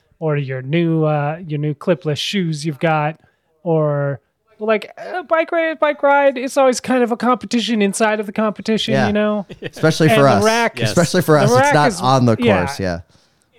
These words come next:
Speaker 1: It's, it's one way to flex before the ride's even started, to let people know who the big dog at the ride is.
Speaker 2: So
Speaker 1: You know what I'm saying?
Speaker 2: I, I think you're making some really good points. I would even also say that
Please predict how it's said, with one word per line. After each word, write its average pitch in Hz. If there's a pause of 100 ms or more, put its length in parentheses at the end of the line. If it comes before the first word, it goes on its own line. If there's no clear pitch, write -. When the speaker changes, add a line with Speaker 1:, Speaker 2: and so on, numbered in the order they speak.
(140)
Speaker 1:
It's, 214
it's 214
one 226
way 214
to 185
flex - (360)
before 170
the 175
ride's 156
even 131
started, 127
to 180
let 185
people 185
know 156 (280)
who -
the 302
big 180
dog 135
at 131
the 147
ride 131
is. 117
Speaker 2:
So 170 (200)
Speaker 1:
You 165
know 170
what 170
I'm 165
saying? 160 (480)
Speaker 2:
I, 180
I 170
think 233
you're 294
making 208
some 143
really 151
good 147
points. 147 (100)
I 175
would 269
even 240
also 170
say 127
that 104